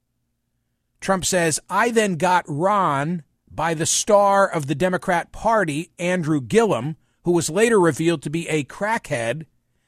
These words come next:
by having two massive rallies with tens of thousands of people at each one. I also fixed his campaign, which had completely fallen apart. I was all in for Ron, and he beat Gillum."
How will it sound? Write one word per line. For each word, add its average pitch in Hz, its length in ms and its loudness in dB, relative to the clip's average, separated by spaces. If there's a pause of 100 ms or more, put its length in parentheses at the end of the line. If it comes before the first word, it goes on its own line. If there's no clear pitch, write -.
(240)
by 165 140 0
having 175 340 0
two 277 240 -2
massive 226 420 0
rallies 165 480 0
with 151 160 -2
tens 240 320 -2
of 233 80 2
thousands 185 480 0
of 165 100 -6
people 165 440 -6
at 175 240 -2
each 185 260 -6
one. 139 420 -2 (320)
I 160 120 0
also 220 340 4
fixed - 380 -4
his 190 180 2
campaign, 123 720 -4 (440)
which 208 160 -2
had 226 120 0
completely 254 520 -2
fallen 151 360 0
apart. 117 440 -2 (600)
I 185 120 0
was 226 140 4
all 285 260 6
in 277 160 2
for 196 180 0
Ron, 117 440 -2 (280)
and 175 140 0
he 254 180 2
beat 254 380 -2
Gillum." 139 480 -2